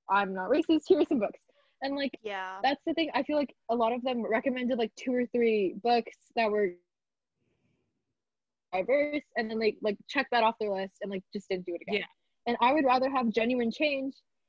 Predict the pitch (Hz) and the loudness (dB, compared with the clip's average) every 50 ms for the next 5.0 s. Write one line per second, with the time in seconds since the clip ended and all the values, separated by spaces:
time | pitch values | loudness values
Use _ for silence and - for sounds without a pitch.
0 | _ _ _ - 226 214 208 202 190 180 165 160 160 - _ _ _ _ _ _ | _ _ _ -4 -2 -2 -2 -2 -4 -6 -8 -12 -16 -20 _ _ _ _ _ _
1 | _ _ _ _ _ _ _ _ - 226 262 277 269 240 269 - - - 214 214 | _ _ _ _ _ _ _ _ 0 2 4 4 6 4 2 0 0 0 0 0
2 | 226 - - - 233 208 226 220 202 220 220 208 208 208 202 196 - - 226 226 | 0 -2 -4 -6 -6 -2 -2 -2 0 0 0 0 -2 -4 -6 -8 -6 -4 -6 -6
3 | - - 247 214 214 208 202 190 208 196 208 220 202 202 208 202 196 - 202 185 | -4 -2 -2 0 2 2 2 0 0 0 0 0 0 0 -2 -2 -2 -2 0 0
4 | 180 175 175 165 170 165 - _ - 202 196 - 180 170 170 _ _ _ - | 2 2 0 0 -2 -6 -8 _ -10 -12 -10 -6 -6 -6 -6 _ _ _ -20